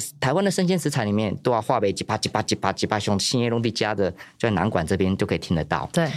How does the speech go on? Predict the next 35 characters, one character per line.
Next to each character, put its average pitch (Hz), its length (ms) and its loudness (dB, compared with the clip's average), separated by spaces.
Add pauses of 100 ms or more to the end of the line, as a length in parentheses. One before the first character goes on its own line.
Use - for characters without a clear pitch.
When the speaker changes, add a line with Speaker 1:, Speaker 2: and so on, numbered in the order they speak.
(200)
Speaker 1:
那 202 100 4
每 123 160 4
个 120 100 2
季 151 200 0
节 101 200 2
会， 113 120 2
当 120 160 -2
然， 101 400 0
诶， 120 220 0 (300)
会， 127 240 2 (200)
呃， 90 280 4
产 87 340 0
要， 131 240 0
主 117 160 0
要 143 100 4
产 165 280 -2
出 120 200 0
的 95 140 2
一 98 60 2
些 104 180 0
农 92 220 0
作 107 180 2
物 101 160 2
也 90 100 2
好， 85 220 0
一 - 20 0
些 95 140 0
海 80 220 -4
鲜、 101 200 0
鱼 92 160 2
肉 104 180 2
类 101 120 2
等 87 160 -2
等 82 160 0
的， 78 140 -4